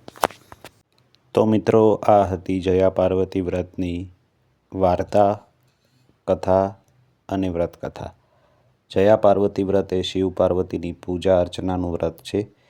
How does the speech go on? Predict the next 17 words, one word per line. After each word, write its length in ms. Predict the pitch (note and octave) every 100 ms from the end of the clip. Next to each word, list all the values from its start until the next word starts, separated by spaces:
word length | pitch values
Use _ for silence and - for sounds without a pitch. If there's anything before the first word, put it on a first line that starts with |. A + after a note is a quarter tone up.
| _ _ _ _ -
અને 220 | F#2+ F#2+
પાંચ 280 | F#2 F#2 E2+
દિવસ 400 | F2 F2 E2+ -
ચાલે 300 | F#2 F2+ F#2
છે. 160 | F2 A#2+ - _ _ _ _ _ -
વ્રતના 400 | F#2+ F#2+ F#2+ F#2
અંતમાં 460 | F#2+ F#2 F#2 F#2
આખી 380 | F#2 F#2 F2+ F#2+
રાતનું 380 | F2 F2 F2 F2
જાગરણ 420 | E2+ E2 F2 F2
કરી 460 | E2+ G2+ F2 E2 - _ _
કુમારિકાઓ 680 | F2 F2 F2 E2 - F2
આ 120 | F2 F2
વ્રતનું 440 | E2 F2 F2+ E2+
સમાપન 580 | - F2 F2 F2+ F2+ F2
કરે 280 | F2+ F2+ F2+
છે. 220 | -